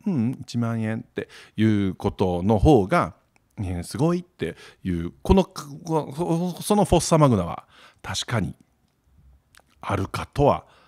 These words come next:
思うんです。まあ、さ、同じもんやったらですよ。うん。で、まあまあまあ、コモさんの紹介してるもんは基本ええもんなんで、その、や-、安いっていうことに価値を持ってるもんは、まあ、コモさん基本的に紹介してないんで、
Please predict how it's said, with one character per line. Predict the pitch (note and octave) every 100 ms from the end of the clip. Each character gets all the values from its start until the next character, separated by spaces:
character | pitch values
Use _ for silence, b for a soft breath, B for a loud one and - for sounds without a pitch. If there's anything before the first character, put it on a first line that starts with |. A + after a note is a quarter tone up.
| b b b b
思 | G#2 G#2 F#2+
う |
ん | D#2+
で | C#2+
す。 | -
ま | D#3+
あ、 |
さ、 | - C3 - -
同 | C3 E3 F3+
じ | F3 A3
も | A#3
ん |
や | F#2
っ | -
た | -
ら | -
で |
す | -
よ。 | C#3+ _ _ -
う |
ん。 | G#2+ E2 C#2+ _ _ _ _ _ _ _ _ _ _ _
で、 | F3
ま | F3
あ |
ま | A#2 F#2+
あ |
ま | G#2
あ、 |
コ | - -
モ | C#4+
さ | D#3 G#2+
ん | F#2+ F#2+ F#2+
の | F#2
紹 | C3
介 | B2+ B2
し | A#2+
て |
る | B2
も | A#2+
ん | F#2+
は | F2
基 | - G3+
本 | G#3+ G#3 F#3 - B B B
え | A#2+ C3+
え | D#3+
も | A3+
ん | D#3
な | F2
ん | E2 E2
で、 | G#2 F#2+ D2+ b b _
そ | G2+
の、 | G2 F#2 - _
や-、 | B2 B2 D#3 D#3
安 | C3+ D#3+ F3 - - - F4
い | B3 A3+ F#3
っ |
て | - G#2+
い |
う | G2+
こ | G#2+
と | G2
に | G2
価 | F#2 A2
値 | - F#2
を |
持 | E2+
っ | E2+
て | G2
る |
も | F#2+
ん | F2
は、 | D#2+
ま | F#2
あ、 |
コ | -
モ | A2
さ | E2
ん | E2+
基 | C#3
本 | C#3 B2+
的 | A#2+
に | A2
紹 | B2+ A#2+
介 | A2+ G#2+
し |
て | B2
な | F2+
い | F2+
ん | F#2+ C2+
で、 | C2